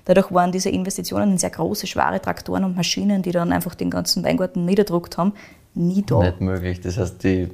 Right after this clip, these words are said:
Speaker 2: Flächen sind eigentlich sehr gut benannt.
Speaker 1: Die Flächen sind
Speaker 2: Aha.
Speaker 1: sehr gut benannt, hat eine gute Humusschicht, er hat keinen so einen super verdichteten Boden, wie es teilweise hast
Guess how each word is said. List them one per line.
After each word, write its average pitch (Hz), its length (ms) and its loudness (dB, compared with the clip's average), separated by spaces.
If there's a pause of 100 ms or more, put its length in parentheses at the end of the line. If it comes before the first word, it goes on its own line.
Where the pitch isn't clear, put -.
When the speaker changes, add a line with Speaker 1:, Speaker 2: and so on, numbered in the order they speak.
Speaker 2:
Flächen 98 360 4
sind 87 180 0
eigentlich 87 320 -2
sehr 92 140 -2
gut - 280 -2
benannt. 85 440 -4
Speaker 1:
Die 202 60 4
Flächen 190 360 0
sind 214 240 0
Speaker 2:
Aha. - 40 -2
Speaker 1:
sehr 233 140 4
gut 247 200 2
benannt, 214 320 0
hat 202 80 -6
eine 202 80 -6
gute 269 280 0
Humusschicht, 220 640 -2
er 202 60 -6
hat - 180 -8
keinen 214 300 2
so 226 80 -2
einen 208 140 -2
super 214 320 -4
verdichteten 185 680 -8
Boden, 185 340 -4
wie 180 60 -6
es - 80 -4
teilweise 190 400 -4
hast 185 320 -6